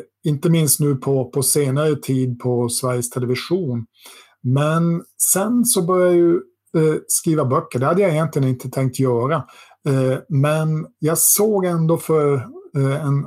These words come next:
åtta, nio år sedan ett behov av att sammanfatta läget här inom gruvbranschen och framförallt miljöfrågorna som var problematiska där. Så det blev en första bok.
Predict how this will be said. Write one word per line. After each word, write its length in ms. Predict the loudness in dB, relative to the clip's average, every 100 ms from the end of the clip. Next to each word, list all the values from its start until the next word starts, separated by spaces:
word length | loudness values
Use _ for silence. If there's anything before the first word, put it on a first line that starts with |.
| -4
åtta, 640 | -6 -6 -2 0 0 -2 -8 -4
nio 300 | 0 2 2
år 180 | 0 -2
sedan 320 | -4 -2 -2
ett 180 | -4 -4
behov 400 | -4 -4 -4 -2
av 120 | -2
att 160 | 0 0
sammanfatta 960 | 0 0 -2 -2 -4 -4 -4 -2 -2 -6 -20 -20 -20 _ _
läget 520 | 0 2 2 0 0 0
här 140 | 0
inom 300 | 0 0 2
gruvbranschen 840 | 2 2 2 0 -2 -2 -4 -4 -4
och 80 |
framförallt 500 | -2 -4 -2 -4 -2
miljöfrågorna 1120 | -4 0 2 2 0 -2 -2 -2 -2 -2 -2 -4
som 500 | -4 -4 -4 -6 -10
var 240 | -6 -4 -2
problematiska 880 | -4 -4 -2 -2 -2 -4 -6 -6 -8
där. 360 | -10 -10 -12 -14
Så 200 | -4 -2
det 100 | 0
blev 200 | 2 0
en 120 | -2
första 520 | -2 -2 -2 -4 -2
bok. 300 | 0 0